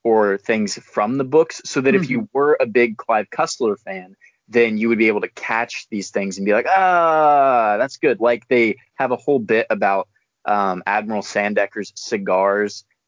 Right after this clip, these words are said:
Speaker 1: getting stolen all the time by Al
Speaker 2: Mm-hmm.
Speaker 1: Giordino, which is a running gag through all the books.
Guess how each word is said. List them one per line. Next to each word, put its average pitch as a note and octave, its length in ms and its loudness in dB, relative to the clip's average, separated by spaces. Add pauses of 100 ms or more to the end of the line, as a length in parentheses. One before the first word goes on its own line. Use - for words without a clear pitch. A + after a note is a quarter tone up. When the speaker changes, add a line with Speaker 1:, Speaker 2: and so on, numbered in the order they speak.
Speaker 1:
getting G#2+ 220 0
stolen F#2+ 420 -4
all G2 100 2
the G2+ 80 0
time G2 300 -2
by F#2 180 2
Al F#2+ 220 0
Speaker 2:
Mm-hmm. F#2+ 160 -16
Speaker 1:
Giordino, - 420 -12
which G#2+ 160 -4
is C3 120 -2
a B2+ 60 2
running G#2+ 300 -2
gag F#2+ 300 0
through - 160 -6
all F#2+ 100 0
the F#2+ 80 -4
books. F#2 460 -6